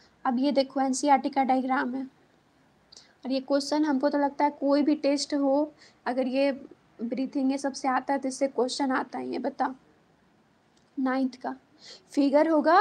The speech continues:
एनसीईआरटी में, बताएं कितना number figure हमको याद है? Figure number होगा एटीन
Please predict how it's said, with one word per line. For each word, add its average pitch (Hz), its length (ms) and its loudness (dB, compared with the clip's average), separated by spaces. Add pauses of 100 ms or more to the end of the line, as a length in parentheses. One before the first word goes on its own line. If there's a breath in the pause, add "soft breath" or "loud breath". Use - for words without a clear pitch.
(160)
एनसीईआरटी 277 600 0
में, 285 120 0
बताएं 339 320 0
कितना 262 320 -4
number 262 320 2
figure 269 300 0
हमको 247 220 -2
याद 254 360 -4
है? 254 100 -10 (680 soft breath)
Figure 294 400 2
number 294 320 2
होगा 294 300 2 (220)
एटीन 285 360 -2